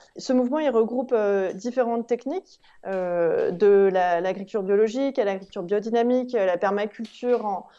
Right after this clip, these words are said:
euh, on, on a un ensemble de techniques, euh, qui sont pas simplement des techniques, mais qui sont aussi, euh, un état d'esprit et une façon de concevoir le vivant.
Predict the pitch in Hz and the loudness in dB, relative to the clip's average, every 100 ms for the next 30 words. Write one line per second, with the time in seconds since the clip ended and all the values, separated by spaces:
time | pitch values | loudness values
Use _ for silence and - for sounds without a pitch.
0 | _ _ - 196 185 202 196 208 233 247 | _ _ -6 -2 -2 -2 -4 0 2 2
1 | - 208 233 269 262 294 254 214 - 185 | 0 -4 -2 -4 -4 -4 -2 -4 -6 -2
2 | 196 202 247 262 339 - - _ _ - | -2 -2 -4 -4 -8 -10 -20 _ _ -6
3 | 196 220 - 240 262 320 320 277 247 240 | -6 -6 -4 -2 0 -2 -4 -6 -2 -2
4 | 226 220 196 196 220 302 311 233 226 226 | -2 -2 -2 -2 -4 -4 -2 -2 -2 -10
5 | - 254 233 214 - 285 302 302 - - | -4 0 0 -2 -6 -4 -4 -6 -20 -4
6 | 208 202 196 190 185 - 196 202 254 277 | 2 4 4 4 2 0 -2 2 2 2
7 | 254 247 247 - 311 - 208 214 247 247 | 0 0 -2 -8 -4 0 0 0 -2 -2
8 | 302 277 208 - 285 285 247 226 220 202 | -6 -4 -4 -4 -6 -4 -4 0 0 -2
9 | 185 185 175 | -6 -10 -12